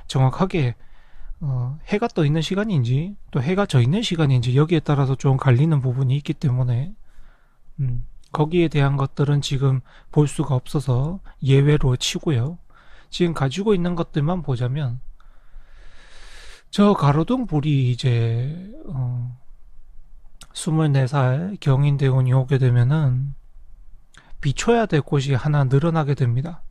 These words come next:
그렇게 되면 자신의 쓸모가 생겨요. 왜냐하면 여태까지는 그냥 하나의 가로등, 하나의 가로수일 뿐이었지만, 어, 그 하나의 등불 이 정도일 뿐이었지만,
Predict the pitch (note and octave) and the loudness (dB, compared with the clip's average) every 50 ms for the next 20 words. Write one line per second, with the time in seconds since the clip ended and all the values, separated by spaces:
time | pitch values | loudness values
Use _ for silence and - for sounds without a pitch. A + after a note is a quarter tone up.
0 | - - - - - - D#3+ E3+ - - F#3 F3+ D3 B2 B2+ D3 E3 D#3 C3+ C3 | -12 -12 -12 -6 0 2 2 2 2 0 0 0 2 2 2 2 2 0 0 -2
1 | C3 - - - - - - - - C3+ B2 - - F#3+ F#3 F3+ D3 - - A#3 | -4 -8 -14 -18 -16 -18 -10 -2 0 0 0 2 2 2 2 0 0 -2 -2 0
2 | A#3+ C4 C4+ C4+ C4 A#3 F#3 - E3+ C#3+ C3+ B2+ C#3 C#3 C#3+ F3+ - - - - | 0 2 2 2 2 2 2 0 0 -2 0 0 -2 -4 -4 -8 -12 -16 -16 -6
3 | - D#3 D3+ D#3 E3+ E3+ D#3+ D#3 D#3+ F#3+ A3 B3 - - - - - - - - | -4 -2 0 0 0 0 0 0 -2 -2 -2 -4 -6 -8 -10 -10 -12 -18 -8 -6
4 | D#3 - F3 D#3+ - A3 A3 - A3+ G3+ F#3+ E3 C#3+ E3+ F3 E3+ D3+ C#3 C#3+ C#3+ | -2 0 0 2 4 2 2 2 2 2 0 2 0 0 0 2 2 2 2 2
5 | D3 C3+ C3+ C3+ - - - - - - - - - - F#3 F#3 A3 B3 A3+ E3+ | 0 -2 -4 -6 -8 -12 -14 -14 -16 -14 -14 -10 -4 -2 -2 0 0 0 -2 -2
6 | - - C#3 C3+ C#3 C3+ - D#3+ C#3+ C3 B2 A#2+ - - D#3+ E3+ F#3+ F#3+ E3+ - | -2 -2 -2 0 0 -2 0 0 0 0 -2 -2 -4 -4 -2 0 0 0 0 0
7 | - C3 D3 D#3 D3+ - E3 C#3+ B2 - - D#3+ D#3+ D#3 C#3+ - - - D3 C#3+ | -2 -2 -2 -2 -2 -2 -2 -2 -2 -2 -4 -4 -2 -2 -2 -2 -4 -6 -6 -6
8 | C#3+ E3+ F3+ F3 - - - - - - - - - - - - - - - - | -6 -8 -10 -14 -16 -18 -16 -16 -14 -12 -12 -12 -12 -12 -14 -14 -14 -14 -14 -14
9 | - - - - - - - - C#3 C3 C3 B2+ - D3 C#3 - - F#3 F3 G3+ | -14 -16 -16 -18 -18 -12 -4 -2 0 0 0 0 0 0 -2 0 0 2 2 4
10 | G#3+ G3 E3+ - D#3+ D#3 D#3+ - - C#3 B2 B2+ A#2+ C3 C3 C#3+ D3 G3 F#3 D#3 | 4 2 2 2 0 0 0 -2 -2 0 0 2 2 2 2 2 4 4 4 2
11 | C#3 - E3 E3+ E3+ D#3+ C#3 - - - C3 A#2+ A#2+ A#2+ B2 D3+ F3 G3+ A#3+ | 2 0 -2 0 0 0 -2 -2 -2 -2 -2 0 0 0 -2 -4 -6 -8 -12